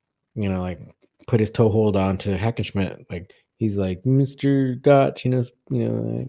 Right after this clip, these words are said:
I, I give up," kind of thing. So, um, so that, that is a big time example from history where you can kinda go to get an example of kinda like the different way of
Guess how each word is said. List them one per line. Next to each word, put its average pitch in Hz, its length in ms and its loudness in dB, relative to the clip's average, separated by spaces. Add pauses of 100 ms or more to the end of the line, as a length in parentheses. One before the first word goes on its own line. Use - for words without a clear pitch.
(100)
I, 110 40 -2
I 110 40 -2
give 113 240 0
up," 110 200 -2
kind 101 140 0
of 95 120 -4
thing. 95 280 -2
So, 95 340 -2 (600)
um, 92 540 0 (920)
so 110 180 0
that, 101 260 4
that 104 220 0
is 98 240 -2
a 92 440 -2 (560)
big 120 320 10
time 95 680 0 (360)
example 92 760 2 (460)
from 98 160 2
history 95 440 0
where 87 420 0
you 101 160 -10
can 95 100 -2
kinda 101 180 2
go 95 120 4
to 98 160 2
get 113 240 8
an 104 120 6
example 95 580 2
of 95 320 0 (640)
kinda 135 140 10
like 120 80 8
the 113 80 8
different 110 520 4
way 104 280 6
of 95 260 2